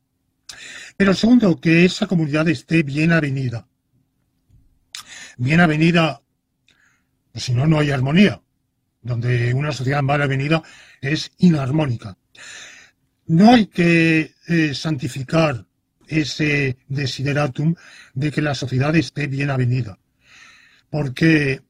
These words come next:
evidentemente eso sería quimérico e ingenuo. Los seres humanos no somos ángeles. No sé cómo son las comunidades de, de querubines. Me imagino que se llevan todos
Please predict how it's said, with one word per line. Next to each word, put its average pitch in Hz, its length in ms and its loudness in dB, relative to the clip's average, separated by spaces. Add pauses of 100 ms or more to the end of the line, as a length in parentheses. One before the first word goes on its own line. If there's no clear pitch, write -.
evidentemente 156 640 -4
eso 160 160 -4
sería 147 540 -4 (180)
quimérico 143 800 -4 (500)
e 139 80 -8
ingenuo. 139 580 0 (640)
Los 151 240 -4
seres 196 320 0
humanos 175 540 0 (1120)
no 165 260 4
somos 147 320 -2
ángeles. 120 540 -4 (840)
No 175 180 4
sé 180 160 -2
cómo 143 220 -4
son 165 200 0
las 139 160 -4
comunidades 143 580 -2
de, 135 280 -4 (1200)
de 147 200 -2
querubines. 156 720 2 (600)
Me 143 140 -4
imagino 151 420 2
que 170 80 0
se 151 140 -6
llevan 151 380 0 (580)
todos 156 600 -2